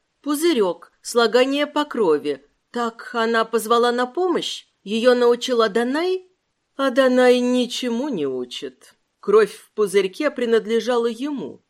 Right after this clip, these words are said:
Он управляет ею издалека, своей кровью и тех, чьей кровью он обладает.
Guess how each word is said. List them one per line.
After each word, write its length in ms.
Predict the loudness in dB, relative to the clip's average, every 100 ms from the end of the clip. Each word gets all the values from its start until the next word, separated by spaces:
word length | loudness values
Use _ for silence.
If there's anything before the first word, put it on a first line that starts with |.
| _
Он 180 | 0 2
управляет 680 | 2 2 2 4 6 6 4
ею 340 | -2 -2 -4
издалека, 760 | -6 -6 -6 -8 -12 -14 -14 _ _
своей 540 | -16 -4 -2 0 -2 -8
кровью 560 | -6 -4 -4 -6 -10 -10 _
и 140 | -10
тех, 400 | -8 -6 -6 -8 _
чьей 300 | -8 -4 -6
кровью 460 | -4 -4 -2 2 2
он 160 | 2
обладает. 800 | -2 -4 -4 -6 -8 -10 -18 _